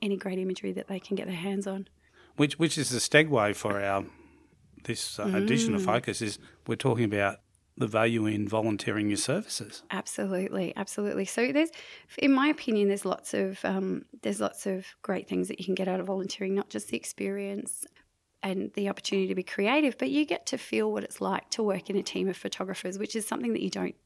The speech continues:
Speaker 1: normally get to do.
Speaker 2: Yep. And the, the other thing I'll say about it is sometimes if you can volunteer in a particular style of photography that you might have thought, "This is the career I wanna pursue."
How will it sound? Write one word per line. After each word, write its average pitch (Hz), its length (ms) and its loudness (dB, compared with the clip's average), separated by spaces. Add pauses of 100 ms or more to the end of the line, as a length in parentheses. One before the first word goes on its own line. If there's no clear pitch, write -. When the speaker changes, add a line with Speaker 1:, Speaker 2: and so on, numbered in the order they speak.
(140)
Speaker 1:
normally 190 460 0
get - 240 -6
to - 100 -6
do. 185 420 -4 (120)
Speaker 2:
Yep. 113 160 0 (180)
And 131 280 4
the, 135 200 6
the 139 100 2
other 220 140 6
thing 160 140 2
I'll 110 80 4
say 110 220 4
about 101 200 2
it 98 120 -2
is 98 120 -4
sometimes 120 640 0 (480)
if 139 160 -2
you 196 80 4
can 156 160 8
volunteer 110 560 2
in 98 80 -4
a 95 60 -6
particular 107 540 -4
style 104 400 2
of 95 60 -4
photography 107 640 -2 (300)
that 120 140 2
you 120 100 6
might 113 160 4
have 95 140 -2 (120)
thought, 107 240 -2
"This 113 180 -4
is 107 140 -6
the - 80 -12
career 110 320 -2
I 104 40 0
wanna 104 200 0
pursue." 208 540 4